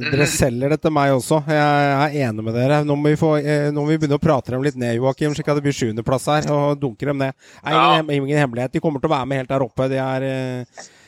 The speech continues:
Speaker 1: de har mye bra på gang og mye spennende spillere. Jeg føler liksom at mange av spillerne ligger i vannskorpa til å ta det neste steget, mens andre klubber der oppe har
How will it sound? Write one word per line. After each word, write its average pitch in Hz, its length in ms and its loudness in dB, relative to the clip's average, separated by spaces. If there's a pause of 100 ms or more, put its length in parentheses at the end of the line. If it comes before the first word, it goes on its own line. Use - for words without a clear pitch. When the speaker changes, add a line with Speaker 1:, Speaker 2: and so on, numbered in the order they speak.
(140)
Speaker 1:
de 165 60 2
har 190 80 2
mye 185 180 4
bra 165 200 4
på 170 100 0
gang 180 180 2
og 175 80 0
mye 175 160 0
spennende 147 380 -2
spillere. 156 340 0
Jeg 185 40 2
føler 190 200 4
liksom 170 140 -2
at 175 140 2
mange 165 180 0
av 156 80 2
spillerne 147 400 -2
ligger 156 200 0
i - 20 0
vannskorpa 127 680 -2
til 170 80 -6
å 151 40 -8
ta 143 120 2
det 151 140 -6
neste 120 320 -6
steget, 127 640 -2 (200)
mens 160 220 0
andre 147 300 2
klubber 135 280 0
der 117 140 0
oppe 165 240 2
har 156 260 4